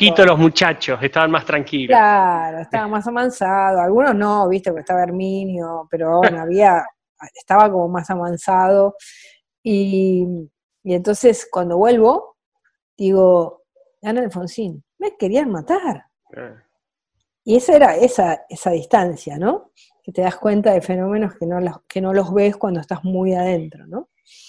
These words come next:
Speaker 1: Y luego empezaste a ver el poder desde adentro,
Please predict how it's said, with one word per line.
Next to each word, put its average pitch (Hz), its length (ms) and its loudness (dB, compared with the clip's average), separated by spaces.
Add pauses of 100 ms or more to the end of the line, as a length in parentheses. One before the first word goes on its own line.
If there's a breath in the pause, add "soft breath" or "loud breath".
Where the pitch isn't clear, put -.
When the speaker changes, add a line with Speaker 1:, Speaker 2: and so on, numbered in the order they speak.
Speaker 1:
Y 202 140 0
luego 240 800 4 (2000)
empezaste 180 500 0
a 180 60 4
ver 208 160 2
el 180 200 0
poder 156 640 0
desde 135 260 -8
adentro, 127 680 -10